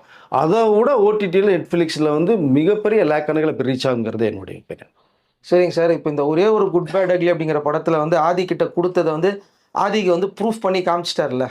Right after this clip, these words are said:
Speaker 1: எஸ், எஸ், எஸ்.
Speaker 2: ப்ரூஃப் பண்ணி காமிச்சிட்டாரு அப்படிங்கிறப்போ வந்து அடுத்த படம் அவருக்கு கொடுக்கறது தான் கரெக்டா இருக்கும் அப்படிங்கிற மாதிரி நம்ம கமெண்ட் செக்ஷன்லயே வந்து அதான் சொல்றாங்க எல்லாருமே.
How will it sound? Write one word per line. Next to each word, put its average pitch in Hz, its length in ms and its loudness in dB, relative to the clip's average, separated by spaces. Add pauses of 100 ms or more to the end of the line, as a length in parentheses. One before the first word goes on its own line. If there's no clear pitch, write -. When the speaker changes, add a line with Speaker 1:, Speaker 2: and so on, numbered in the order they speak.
Speaker 1:
எஸ், 151 100 -2
எஸ், - 220 -6
எஸ். 110 380 -10
Speaker 2:
ப்ரூஃப் 208 180 -4
பண்ணி 180 200 -2
காமிச்சிட்டாரு 165 500 -4
அப்படிங்கிறப்போ 147 500 -2
வந்து 175 380 2 (220)
அடுத்த 220 360 0
படம் 226 200 0
அவருக்கு 196 380 0
கொடுக்கறது 208 300 -2
தான் 202 140 -2
கரெக்டா 180 340 0
இருக்கும் 170 300 0
அப்படிங்கிற 151 260 -2
மாதிரி 160 540 2 (400)
நம்ம 151 220 -2 (100)
கமெண்ட் 226 200 0
செக்ஷன்லயே 220 480 0
வந்து 202 100 0
அதான் 190 240 0
சொல்றாங்க 175 280 0
எல்லாருமே. 156 340 -2